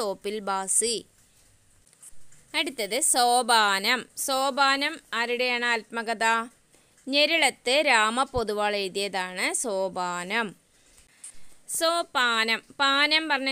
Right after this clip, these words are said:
എന്താണ്? പാനം ചെയ്യുക അല്ലേ? കള്ളൊക്കെ കുടിക്കുക എന്ന് പറഞ്ഞ്, പറഞ്ഞ് ഓർത്ത് വയ്ക്കാം. കള്ളൊക്കെ കുടിക്കുന്നവർ എന്ത് ചെയ്യും? വാള് വയ്ക്കും അല്ലേ? അപ്പോൾ സോപാനം രാമപൊതുവാൾ, ഞെരിളത്ത്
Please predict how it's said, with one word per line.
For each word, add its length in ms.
എന്താണ്? 280
പാനം 420
ചെയ്യുക 240
അല്ലേ? 160
കള്ളൊക്കെ 440
കുടിക്കുക 300
എന്ന് 140
പറഞ്ഞ്, 220
പറഞ്ഞ് 260
ഓർത്ത് 220
വയ്ക്കാം. 240
കള്ളൊക്കെ 420
കുടിക്കുന്നവർ 480
എന്ത് 140
ചെയ്യും? 280
വാള് 320
വയ്ക്കും 240
അല്ലേ? 120
അപ്പോൾ 220
സോപാനം 840
രാമപൊതുവാൾ, 1080
ഞെരിളത്ത് 580